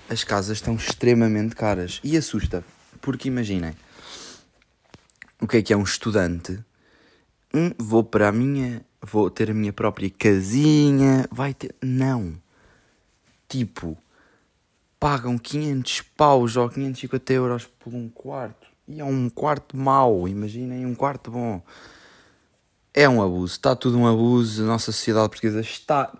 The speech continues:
em declínio, em valente declínio. Mas, mas pronto, pá, é o que é. O que é que a gente pode fazer? Não podemos fazer nada. Olha, é, olha, é ver.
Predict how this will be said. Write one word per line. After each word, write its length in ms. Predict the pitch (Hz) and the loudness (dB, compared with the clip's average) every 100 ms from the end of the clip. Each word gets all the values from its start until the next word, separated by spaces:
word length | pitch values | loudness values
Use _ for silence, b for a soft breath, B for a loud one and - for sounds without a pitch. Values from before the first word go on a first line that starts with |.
| _ | _
em 160 | 185 156 | 2 2
declínio, 760 | 110 - 110 104 104 104 104 - | 2 0 2 4 2 0 -4 -4
em 240 | 143 127 - | -4 -4 -4
valente 680 | 113 104 131 120 117 104 - | -8 0 2 2 0 -4 -12
declínio. 560 | - 95 90 87 92 95 B B B B B B _ _ _ _ _ - 104 | -10 -6 -4 -6 -8 -12 B B B B B B _ _ _ _ _ -8 0
Mas, 500 | 110 107 101 98 92 | 2 4 4 2 0
mas 140 | 95 | 0
pronto, 200 | - 90 | 0 0
pá, 160 | - 85 | 0 0
é 60 | |
o 80 | 92 | 0
que 220 | - 117 | 0 6
é. 320 | 120 127 143 _ _ _ _ | 6 6 0 _ _ _ _
O 40 | _ | _
que 80 | 101 | -2
é 40 | |
que 60 | 98 | -2
a 20 | |
gente 180 | 98 95 | -2 -2
pode 180 | 92 | -4
fazer? 460 | - 87 85 90 - _ _ _ _ _ _ _ _ _ _ - | -2 -6 -6 -8 -12 _ _ _ _ _ _ _ _ _ _ -20
Não 100 | - | -4
podemos 200 | 220 196 | -4 0
fazer 240 | 196 202 | 2 2
nada. 420 | 202 190 190 190 _ _ _ _ _ | 0 0 -4 -6 _ _ _ _ _
Olha, 180 | 151 131 | 0 6
é, 120 | 113 | 6
olha, 460 | 95 - 104 95 85 | 6 4 2 2 2
é 160 | 101 101 | 2 0
ver. 400 | 98 98 87 | 0 -2 -4